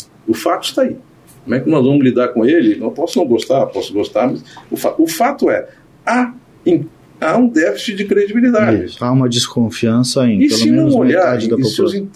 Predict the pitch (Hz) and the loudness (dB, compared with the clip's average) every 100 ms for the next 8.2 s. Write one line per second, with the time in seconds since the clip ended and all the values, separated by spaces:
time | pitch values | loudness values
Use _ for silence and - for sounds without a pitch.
0 | - 196 202 175 170 - 131 - 143 131 | -2 0 2 0 0 -2 -4 0 0 0
1 | 123 113 107 - 135 117 170 175 165 147 | 0 0 0 -2 -4 0 0 0 0 -2
2 | - 139 117 120 123 - 95 113 143 143 | -2 -2 0 0 -2 -4 -6 0 2 2
3 | 131 202 180 143 170 160 - 165 - - | 2 0 0 0 0 0 0 -2 -2 -2
4 | 147 - - - - - - - - - | -2 -2 -2 -4 -8 -18 -20 -20 -20 -20
5 | - - - - 339 131 156 285 - - | -20 -20 -20 0 2 4 4 2 0 -4
6 | 123 120 117 113 - 165 208 - 135 165 | -4 -2 0 -2 0 0 0 0 0 0
7 | 165 - 156 156 240 175 151 104 101 82 | -2 0 2 4 2 0 -2 -4 -4 -6
8 | 76 | -6